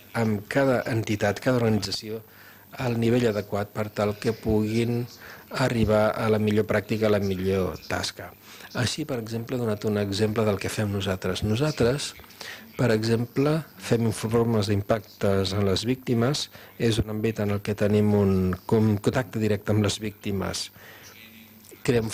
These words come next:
pràctiques de formació, normes de formació, però també es tracta de com desenvolupar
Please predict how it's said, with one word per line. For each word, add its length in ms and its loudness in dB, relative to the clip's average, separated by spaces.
pràctiques 480 -2
de 80 -2
formació, 640 -4
normes 400 -4
de 80 -4
formació, 400 -8
però 160 -8
també 240 0
es 80 -2
tracta 300 -6
de 80 -8
com 180 0
desenvolupar 720 0